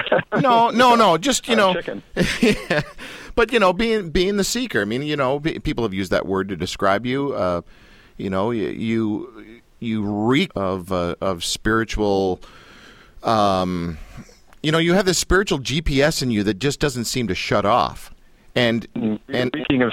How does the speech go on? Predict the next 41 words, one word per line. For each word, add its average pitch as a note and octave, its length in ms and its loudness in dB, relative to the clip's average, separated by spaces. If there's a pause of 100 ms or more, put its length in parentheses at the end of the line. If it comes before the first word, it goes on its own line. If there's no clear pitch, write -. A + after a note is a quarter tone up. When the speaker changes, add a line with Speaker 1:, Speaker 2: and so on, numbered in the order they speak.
Speaker 1:
seeking, C#3 320 2
that's A2+ 240 2
a, A2 140 2
there's G#2+ 180 0
a G#2 80 -2
phrase, A#2+ 380 0
there's G#2 180 0
a G2 140 0
song A#2+ 180 2
in G#2+ 80 2
there G2 160 0
somewhere. G2+ 260 0 (400)
Um, A2+ 640 2 (200)
it, F#2+ 340 -2 (300)
well, C#3 260 2
you C3 140 0
know, G#2+ 280 2
I, B2+ 220 2 (260)
I'm, A#2 380 0 (300)
I G2+ 80 -2
get F#2+ 200 -2
bored G#2 380 2
for F#2+ 80 -2
one A2 240 2
thing. F#2 280 -2
That's F#2 200 0
one G2+ 160 2
of A2 80 2
the G2 80 2
reasons G2 340 2
I, F#2 180 2 (120)
that F#2+ 80 2
I'm F2+ 240 2
as F2+ 100 -6
restless F#2 380 -2
as F#2+ 140 -4
I F2 180 0
am. A2+ 140 0
I, F2 180 0 (220)
I E2 120 -4
just, F#2 220 -8